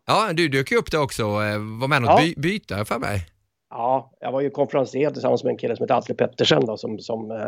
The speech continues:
Speaker 2: är, är, vad kan han vara? Ja, Norges, eh,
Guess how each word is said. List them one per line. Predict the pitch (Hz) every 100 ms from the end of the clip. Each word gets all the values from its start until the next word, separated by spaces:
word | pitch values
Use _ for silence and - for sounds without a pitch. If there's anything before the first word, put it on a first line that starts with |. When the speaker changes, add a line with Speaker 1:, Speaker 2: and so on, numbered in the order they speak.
| - 107 117 -
Speaker 2:
är, | 120 131 - - - - -
är, | 135 120 131 117 -
vad | 123 -
kan | 113
han | 123
vara? | 123 120 - -
Ja, | 139 117 107 - _ - - - _ _ _ _ -
Norges, | - 127 123 123 117 - -
eh, | 127 117 117